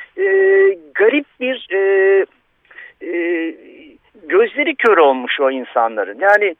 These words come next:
dışarıyı göremiyorlar. İnsanları yok etmeyi düşünüyorlar.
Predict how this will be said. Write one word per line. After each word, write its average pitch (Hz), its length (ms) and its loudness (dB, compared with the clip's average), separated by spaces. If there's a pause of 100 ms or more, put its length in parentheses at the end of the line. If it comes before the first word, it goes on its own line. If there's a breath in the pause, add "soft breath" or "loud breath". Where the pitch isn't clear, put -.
(100)
dışarıyı 269 420 -2
göremiyorlar. 247 720 2
İnsanları 240 540 -2
yok 262 260 -4
etmeyi 165 400 -4
düşünüyorlar. 110 760 -6